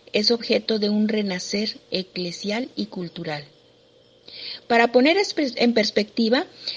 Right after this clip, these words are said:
comentaremos que muy pocos santos son doctores de la Iglesia, solo treinta y seis.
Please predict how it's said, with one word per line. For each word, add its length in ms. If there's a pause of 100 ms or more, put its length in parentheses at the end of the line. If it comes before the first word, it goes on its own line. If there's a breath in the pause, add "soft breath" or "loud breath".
comentaremos 760
que 180
muy 300
pocos 340
santos 520
son 280
doctores 440
de 100
la 80
Iglesia, 500 (440)
solo 340
treinta 320
y 80
seis. 360